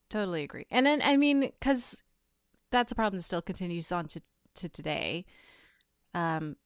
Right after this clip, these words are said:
strong female characters as opposed to, like, strongly written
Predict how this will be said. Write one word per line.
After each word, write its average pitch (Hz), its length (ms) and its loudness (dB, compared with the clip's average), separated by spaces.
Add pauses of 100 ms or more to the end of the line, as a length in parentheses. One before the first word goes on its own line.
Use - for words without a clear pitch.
strong 175 560 2
female 175 380 2
characters 165 480 0
as 151 160 -2
opposed 151 260 -4
to, 147 80 -6
like, - 240 -6
strongly 170 840 -2
written 139 680 -10